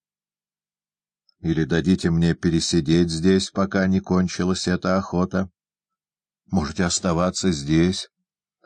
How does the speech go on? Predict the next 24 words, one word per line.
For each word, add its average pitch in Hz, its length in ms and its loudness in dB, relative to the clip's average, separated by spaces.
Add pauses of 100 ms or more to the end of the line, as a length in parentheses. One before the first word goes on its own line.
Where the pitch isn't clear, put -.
(160)
если 80 340 0
считаете 85 560 0
безопасным", — 87 800 -2 (360)
ответил 82 500 0
после 85 360 -2
некоторого 80 460 0
колебания 82 640 0
тот, 85 280 -4
к - 40 -20 (140)
кому 80 260 0
он 78 140 -2
обратился. 78 680 -6 (1300)
Сайкс - 560 0
чуть 139 260 0
заметно 107 580 0
повернул 95 540 2
голову, 147 460 2
покосился 101 840 0
на 80 160 2
стену 147 680 0
у 123 80 -4
себя 131 360 -2
за 123 140 -4
спиной 113 560 -2